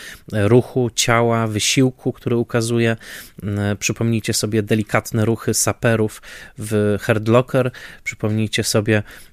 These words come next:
mm, znakomicie wytrenowaną agentkę C I A w, w Wrogu numer jeden z dwa tysiące dwunastego roku. Katrin Bigelow pracuje ze swoimi aktorami bardzo mocno na poziomie motoryki, na poziomie ruchu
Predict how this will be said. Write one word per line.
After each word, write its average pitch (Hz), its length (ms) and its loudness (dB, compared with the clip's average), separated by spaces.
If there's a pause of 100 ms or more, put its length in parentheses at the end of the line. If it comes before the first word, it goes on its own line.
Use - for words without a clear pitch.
mm, 101 560 -2
znakomicie 117 600 0
wytrenowaną 110 400 0 (360)
agentkę 110 520 0
C - 180 0
I 110 40 2
A 101 400 0 (280)
w, - 140 -10
w 104 320 2
Wrogu 107 300 2
numer 101 240 2
jeden 123 320 4
z 113 60 -2
dwa 110 140 -6
tysiące 110 420 0 (320)
dwunastego 113 580 0
roku. 107 300 0 (220)
Katrin 131 380 0
Bigelow 123 360 0
pracuje 127 480 2
ze 110 100 -2
swoimi 113 340 -2
aktorami 113 540 0 (240)
bardzo 113 380 2
mocno 110 320 -2
na 107 80 0
poziomie 107 380 0
motoryki, 107 680 0
na - 60 -16
poziomie 104 400 -2
ruchu 117 340 0